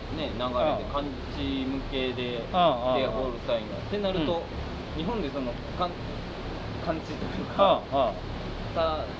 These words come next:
Speaker 1: 気候で行けるところっていうのは、うん、まあ、あ、そういう時があったりなかったりというか、
Speaker 2: うんうんうんうん。
Speaker 1: ところもあるんでしょうけど。
Speaker 2: まあ、だけどそれを、に-、その日本人の一般家庭のその消費者として、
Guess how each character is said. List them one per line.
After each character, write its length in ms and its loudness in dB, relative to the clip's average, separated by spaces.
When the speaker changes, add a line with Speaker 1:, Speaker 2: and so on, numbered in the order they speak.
Speaker 1:
気 80 -2
候 300 2
で 160 0
行 280 -4
け 120 2
る 80 -2
と 100 -4
こ 120 0
ろ 100 0
っ 20 -2
て 60 -2
い 100 0
う 140 -2
の 200 -4
は、 140 -2
う 280 -2
ん、 40 -2
ま 60 0
あ、 40 2
あ、 40 0
そ 80 6
う 20 4
い 40 4
う 20 -4
時 200 0
が 100 4
あ 40 4
っ 40 -4
た 100 4
り 100 -2
な 100 -2
か 120 -4
っ 40 -4
た 100 0
り 120 0
と 100 -2
い 200 2
う 40 0
か、 340 4
Speaker 2:
う 40 -2
ん 40 -2
う 20 -2
ん 0 -
う 20 -2
ん 20 -2
う 40 -2
ん。 20 -4
Speaker 1:
と 80 -2
こ 100 0
ろ 60 -2
も 120 -2
あ 40 0
る 80 0
ん 80 -2
で 60 -4
し 20 -6
ょ 20 -8
う 40 -6
け 100 -6
ど。 60 -4
Speaker 2:
ま 80 4
あ、 20 2
だ 160 8
け 100 2
ど 60 4
そ 160 2
れ 120 6
を、 220 6
に-、 120 0
そ 60 -2
の 120 2
日 120 2
本 260 2
人 240 2
の 280 4
一 180 0
般 180 4
家 100 6
庭 100 0
の 20 -4
そ 100 -2
の 80 2
消 200 2
費 140 0
者 120 2
と 160 0
し 120 -4
て、 280 6